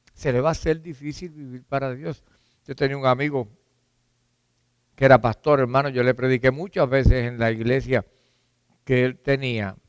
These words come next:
Le murió su papá y le dejó un montón de dinero, se le murió su mamá, se le murió, y entonces él tenía ese dinero, ¿y qué hago ahora?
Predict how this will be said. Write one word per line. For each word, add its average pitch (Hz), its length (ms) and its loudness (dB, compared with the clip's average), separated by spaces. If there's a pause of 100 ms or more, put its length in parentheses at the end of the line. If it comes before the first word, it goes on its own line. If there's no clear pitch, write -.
(800)
Le 117 140 -6
murió 117 300 -4
su 131 140 -6
papá 123 300 4
y 135 60 4
le 123 80 4
dejó 120 160 4
un 131 100 -10
montón 127 320 -8
de 120 80 0
dinero, 127 380 -2
se 120 120 -2
le 113 100 -4
murió 113 260 -10
su 120 120 -16
mamá, 120 380 -2 (580)
se 120 100 -4
le 120 120 2
murió, 135 540 -14
y 147 80 2
entonces 131 280 -2
él 131 140 -2
tenía 127 300 0
ese 131 180 -2
dinero, 143 380 -8
¿y 127 60 -14
qué 151 220 -8
hago 127 280 -6
ahora? 107 380 -10